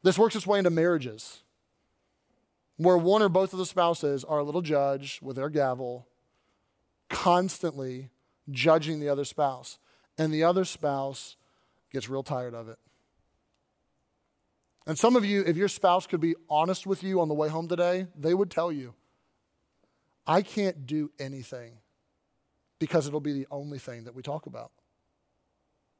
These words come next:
The smallest thing, and that is the whole day. It's the whole week. Something that's,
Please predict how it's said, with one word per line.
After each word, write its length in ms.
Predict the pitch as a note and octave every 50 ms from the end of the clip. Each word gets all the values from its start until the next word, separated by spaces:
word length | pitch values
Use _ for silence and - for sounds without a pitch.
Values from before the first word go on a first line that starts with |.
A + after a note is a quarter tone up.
| _ _ _ _ _ -
The 60 | F3
smallest 540 | - - - F#3 F#3 F#3+ G3 G#3 G#3+ G3+ -
thing, 360 | - G#3 G#3 G#3 G#3+ A3 G3+ - _ _ _ _ _ _ _
and 220 | - D#3+ D#3+ D#3 C#3+
that 240 | E3 E3+ F3+ F#3+ F#3
is 120 | E3+ C#3
the 80 | D3 D3+
whole 140 | D3+ E3
day. 280 | F3 E3 D#3+ D3+ B2+ - _ _ _ _ _ _ _ _ _ _ _ _ _ _ _ _
It's 140 | - D#3 -
the 100 | - F#3
whole 160 | D#3+ F3+ F3+
week. 200 | F#3 F3 D3 B2+ - _ _ _ _ _ _ _
Something 500 | - - - A#3+ A#3+ G#3 A3+ A3 G#3 F#3
that's, 240 | F3+ E3+ - -